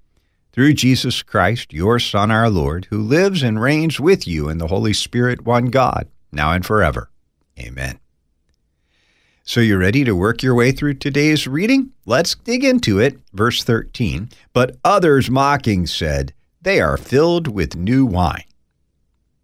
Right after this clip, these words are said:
Now, this is not the only place in the New Testament where you have the association of drunkenness and spirit. Remember how Saint Paul said in Ephesians five, verse eighteen,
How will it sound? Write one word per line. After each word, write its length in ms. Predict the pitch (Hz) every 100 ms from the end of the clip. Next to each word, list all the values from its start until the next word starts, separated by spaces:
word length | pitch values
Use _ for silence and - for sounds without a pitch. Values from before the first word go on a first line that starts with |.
| _ _ _ _ _ -
Now, 220 | 92 82
this 240 | 101 247
is 140 | 302 262
not 240 | 196 180
the 100 | 98
only 220 | 104 98
place 380 | 78 135 110 -
in 80 | 73
the 60 | 78
New 140 | 78
Testament 640 | - 165 - - 67 - - _ _
where 160 | 92 98
you 160 | 82
have 340 | 65 110 110 95
the 140 | 85
association 920 | 80 - 113 110 110 98 101 - 101 71
of 280 | 87 76 - 82
drunkenness 840 | 85 123 147 92 76 71 90 - -
and 280 | 87 76 71
spirit. 640 | - - - 240 220 - - _ _ _ -
Remember 500 | 98 107 120 127 104 -
how 200 | 104 104
Saint 340 | - 98 90
Paul 220 | - 85
said 560 | 78 - 123 107 92 95 -
in 100 | 87
Ephesians 540 | - - 87 87 76
five, 480 | - 85 80 78 71
verse 260 | 71 69 -
eighteen, 520 | 73 60 - 101 69